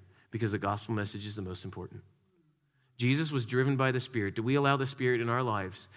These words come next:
when he is working to drive us? Or are we always doing that,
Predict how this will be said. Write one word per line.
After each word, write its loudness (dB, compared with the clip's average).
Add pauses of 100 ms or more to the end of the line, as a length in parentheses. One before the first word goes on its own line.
when 2
he 4
is 2
working 0
to -6
drive -4
us? -18 (2000)
Or 2
are 4
we 4
always 2
doing 2
that, 4